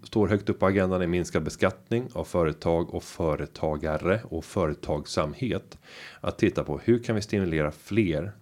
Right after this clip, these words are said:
till att vilja ta de risker, både tidsmässigt och ekonomiskt, för att kunna skapa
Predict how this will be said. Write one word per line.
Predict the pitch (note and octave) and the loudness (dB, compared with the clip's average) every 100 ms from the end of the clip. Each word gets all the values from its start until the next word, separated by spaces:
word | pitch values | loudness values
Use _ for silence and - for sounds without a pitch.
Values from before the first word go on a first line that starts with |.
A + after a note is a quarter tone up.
| - | -6
till | F#2+ E2 D#2 | 0 0 0
att | D2+ | -2
vilja | E2 E2 D#2 | 0 2 0
ta | D#2 A#2 B2 | 2 2 2
de | F#2 D2+ | 0 -4
risker, | D#2 F#2+ - - - G#2 A#2+ A2+ | -4 -4 -4 -8 -2 0 0 -4
både | E2 D#2 | -4 -4
tidsmässigt | D#2 G2 E2 - G#2 A#2 - F#2 | -4 -6 -4 -4 -4 -2 -6 -6
och | |
ekonomiskt, | E2+ E2+ F#2 B2 - F2 - - - - - | -6 -2 0 0 -4 -6 -10 -20 -20 -20 -6
för | - | 2
att | E2 | 4
kunna | - D#2 | 4 -4
skapa | - - E2+ - - F2+ | -2 4 4 2 -4 -4